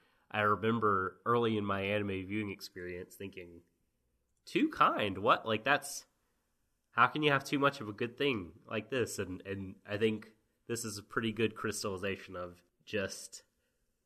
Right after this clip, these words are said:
him being so kind of proper and deferential and polite that,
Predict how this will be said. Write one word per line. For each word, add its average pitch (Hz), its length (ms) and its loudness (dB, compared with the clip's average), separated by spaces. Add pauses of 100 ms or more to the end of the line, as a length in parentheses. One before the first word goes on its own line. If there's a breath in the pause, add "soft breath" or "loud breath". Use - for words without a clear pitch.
him 107 680 0 (160)
being 104 560 -2
so 104 920 -2
kind 104 320 -4
of 90 280 -6 (220)
proper 135 640 10
and 98 220 0
deferential 107 1080 0 (500 soft breath)
and 90 640 -4 (140)
polite 95 720 -2 (540)
that, 92 500 -4